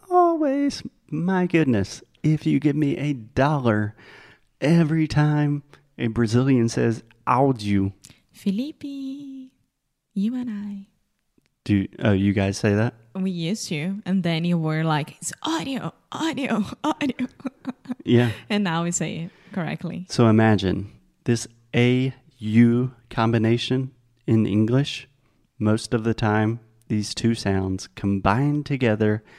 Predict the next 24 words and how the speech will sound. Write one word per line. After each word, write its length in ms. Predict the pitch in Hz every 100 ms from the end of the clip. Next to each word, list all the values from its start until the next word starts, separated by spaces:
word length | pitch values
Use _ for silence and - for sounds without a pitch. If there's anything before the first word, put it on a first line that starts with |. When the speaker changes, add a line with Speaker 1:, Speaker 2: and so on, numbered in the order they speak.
| - _ _ _ _ -
Speaker 1:
and 480 | 98 95 95 95 - -
they 200 | 170 98
produce 340 | - 92 98 -
the 240 | 98 104 _ -
aw 480 | 107 98 - 101 117
sound. 580 | - - - - 113 - _ _ _ _ _
So 160 | - 98
very 300 | 98 98 113
similar 420 | - 110 110 110 104
to 480 | 107 101 98 101 - _ -
a 100 | 104
sound 340 | - 98 95 98
that 180 | -
you 80 | 101
have 200 | 95 92
in 100 | 95
Portuguese, 720 | 95 127 131 139 131 131 139 -
like 240 | 104 - -
ó, 220 | - 120 131 _ _ -
olha 200 | 101 101
só. 300 | - 123 139 _ _ _ _ _ _ _ _ _ _ -
Audio. 540 | 110 104 95 85 82 - _ _ _ _ -
Speaker 2:
Audio. 500 | 190 175 160 - 180 _ _ _ _ -
Speaker 1:
Perfect. 560 | - 101 - - -